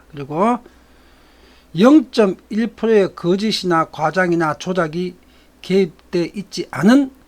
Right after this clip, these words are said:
순수한, 어, 순수 그 자체의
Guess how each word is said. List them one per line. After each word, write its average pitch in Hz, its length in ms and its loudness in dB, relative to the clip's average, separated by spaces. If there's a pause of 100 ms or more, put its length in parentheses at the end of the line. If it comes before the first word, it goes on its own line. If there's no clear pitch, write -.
순수한, 247 840 0 (540)
어, 147 480 -14 (920)
순수 240 480 2
그 170 100 -6
자체의 190 640 0